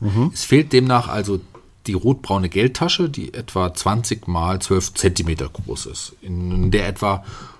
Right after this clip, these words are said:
Speaker 2: wohl so fünfhundert Mark gewesen sein müssen.
Speaker 1: Mhm.
Speaker 2: Dann fehlt ein blaues Gästehandbuch, äh, mit einem Mercedes-Stern drauf sowie eine Lesebrille mit goldfarbenem Gestell.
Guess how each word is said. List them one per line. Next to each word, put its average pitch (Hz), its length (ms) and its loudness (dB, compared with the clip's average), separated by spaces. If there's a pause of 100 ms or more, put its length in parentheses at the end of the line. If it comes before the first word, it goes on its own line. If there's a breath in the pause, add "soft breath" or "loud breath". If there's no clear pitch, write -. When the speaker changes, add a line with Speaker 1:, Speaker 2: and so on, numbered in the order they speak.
Speaker 2:
wohl 107 140 2
so 107 80 2
fünfhundert 120 460 2
Mark 92 460 0
gewesen 80 400 -6
sein 76 180 -8
müssen. 76 240 -14
Speaker 1:
Mhm. 101 320 0 (460 loud breath)
Speaker 2:
Dann 131 160 2
fehlt 147 240 4
ein 110 240 0
blaues 113 500 2
Gästehandbuch, 143 920 2
äh, 101 180 -4
mit 104 160 0
einem 101 400 -2
Mercedes-Stern 135 800 4
drauf 127 320 4
sowie 107 240 2
eine 95 160 2
Lesebrille 120 580 6
mit 107 220 2
goldfarbenem 90 640 2
Gestell. 76 440 -4